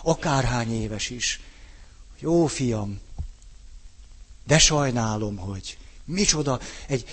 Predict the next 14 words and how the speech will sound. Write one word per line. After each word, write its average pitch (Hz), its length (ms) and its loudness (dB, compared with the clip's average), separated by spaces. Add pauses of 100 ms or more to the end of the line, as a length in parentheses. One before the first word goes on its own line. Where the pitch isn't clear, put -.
(100)
egy, 143 180 -10
a 147 60 -8 (140)
gyerekkornak 139 800 4 (800)
ezer 170 340 8
és 139 200 10
tízezer 131 540 2
vétkét 135 520 2
lehet 117 280 0
ezzel, 113 380 0 (180)
most 120 180 -6
a 120 40 -4
szónak 131 420 2
ilyen 120 480 -4
bibliai 117 600 0